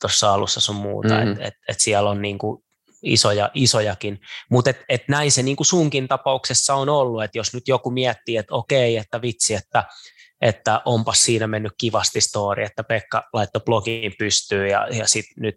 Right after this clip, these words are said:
Speaker 1: nyt menee, saa tehdä sitä, mistä tykkää, niin just tää, että siellä tietyllä tapaa, että se <laughs> niin kuin, ei jäävuoren huippu, mutta että siellä merenpinnan alapuolella on niin kuin tuhansia ja tuhansia tunteja duunia,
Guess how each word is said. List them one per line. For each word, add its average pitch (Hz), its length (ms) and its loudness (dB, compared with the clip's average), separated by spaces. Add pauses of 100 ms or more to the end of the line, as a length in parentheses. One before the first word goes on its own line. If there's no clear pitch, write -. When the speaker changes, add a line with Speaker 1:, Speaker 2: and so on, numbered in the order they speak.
Speaker 1:
nyt 107 180 -2
menee, 104 380 0 (300)
saa 107 200 2
tehdä 101 200 0
sitä, 101 300 -2
mistä 104 280 -2
tykkää, 101 300 0
niin 101 160 -4
just 104 260 -4
tää, 107 220 4
että - 140 0
siellä 107 260 -2
tietyllä 104 340 -2
tapaa, 104 300 -2
että - 140 -2
se 127 220 -2
<laughs> 131 60 0
niin 104 140 -6
kuin, 101 140 -4 (200)
ei 120 160 6
jäävuoren 117 540 2
huippu, 151 440 2
mutta 107 200 -4
että - 120 -2
siellä 117 300 2
merenpinnan 117 560 -2
alapuolella 107 580 -2
on 104 80 -10
niin 101 120 -8
kuin - 140 -6 (120)
tuhansia 110 560 2
ja 95 100 -2
tuhansia 98 540 -2
tunteja 98 500 -2
duunia, 98 480 -2